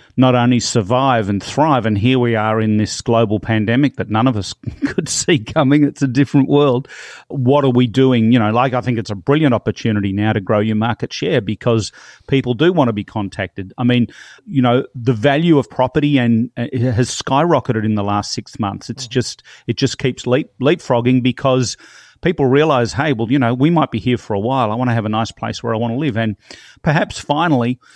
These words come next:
Speaker 1: people are really understanding the value of, of real estate and owning your own property. You know, like, I s-, I heard something on the C B C the other day, and they,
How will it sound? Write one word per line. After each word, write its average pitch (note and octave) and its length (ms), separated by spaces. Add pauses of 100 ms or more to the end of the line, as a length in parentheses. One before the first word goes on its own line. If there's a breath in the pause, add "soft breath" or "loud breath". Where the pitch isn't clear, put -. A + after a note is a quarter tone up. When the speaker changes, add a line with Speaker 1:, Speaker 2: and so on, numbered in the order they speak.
(280 soft breath)
Speaker 1:
people D3+ 220
are B2 60
really B2 300
understanding A#2+ 640
the A2 80
value G2+ 340
of, G2 280
of G#2 180
real A2 160
estate G#2 320
and G2+ 100
owning A2 260
your G#2 160
own G2+ 160
property. G#2 520 (140)
You A2+ 80
know, G2+ 280
like, A2+ 220
I C3+ 60
s-, - 180
I D#3 120
heard F3+ 140
something G3 260
on D#3+ 120
the - 40
C E3+ 180
B C#3+ 120
C E3 160
the E3 120
other A#2+ 140
day, A#2 160
and A2+ 140
they, A#2 220